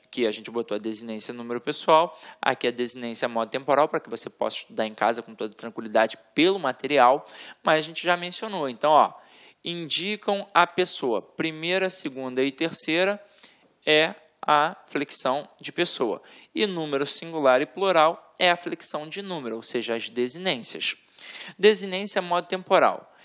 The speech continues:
Indicam um tempo, presente, pretérito e futuro. E o modo,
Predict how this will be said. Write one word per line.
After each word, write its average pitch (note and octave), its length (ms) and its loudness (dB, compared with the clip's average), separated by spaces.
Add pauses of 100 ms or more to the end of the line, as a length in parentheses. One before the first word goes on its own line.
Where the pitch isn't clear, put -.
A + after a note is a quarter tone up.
(180)
Indicam F#3 520 -4
um G3+ 100 -8
tempo, B2+ 560 -4 (280)
presente, C3+ 560 0
pretérito D3 520 2
e - 40 -14
futuro. C3+ 600 -6 (640)
E G#3+ 120 0
o A3 80 2
modo, C#3 480 4